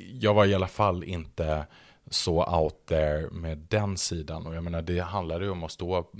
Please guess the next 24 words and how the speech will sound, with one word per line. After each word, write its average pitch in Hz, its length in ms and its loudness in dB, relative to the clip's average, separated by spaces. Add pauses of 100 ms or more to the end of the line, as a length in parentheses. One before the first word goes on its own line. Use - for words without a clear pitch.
(520)
på - 120 -6
toaletten 82 600 -8
liksom 78 280 -10
innan 78 220 -10
man 78 60 -10
skulle 80 260 -10
duscha - 600 -10
och 80 120 -12 (320)
prova 80 460 -4 (400)
mammas 85 420 -2
läppstift, - 920 -4 (260)
kommer 82 200 -4
jag 78 100 -6
ihåg. 80 360 -8 (320)
Mamma 95 300 6
hade 101 280 8
bara 101 180 10
tre 76 300 0
sminkattiraljer 82 840 0
och 78 60 2
det 87 100 2
var 87 160 2
ett - 320 -2
läppstift - 680 -2